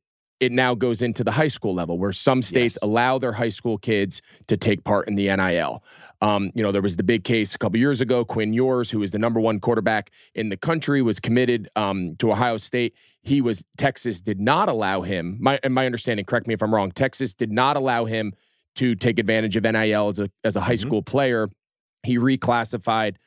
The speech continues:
Speaker 1: left early, and early enrolled at Ohio State. But now some states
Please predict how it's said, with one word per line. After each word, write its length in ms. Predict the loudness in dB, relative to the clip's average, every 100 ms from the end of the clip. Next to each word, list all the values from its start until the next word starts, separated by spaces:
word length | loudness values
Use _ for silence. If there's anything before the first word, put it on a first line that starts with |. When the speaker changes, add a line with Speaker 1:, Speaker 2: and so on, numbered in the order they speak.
| _ _
Speaker 1:
left 320 | -4 -4 -2
early, 420 | -2 0 0 -2
and 160 | -2 -2
early 280 | 2 2 2
enrolled 460 | 2 4 2 2 -2 -2
at 140 | 0
Ohio 280 | 0 0 -2
State. 360 | -2 -2 -2
But 100 | -2
now 220 | -2 -2 -2
some 280 | -2 -2
states 540 | -2 -2 -2 -2 -6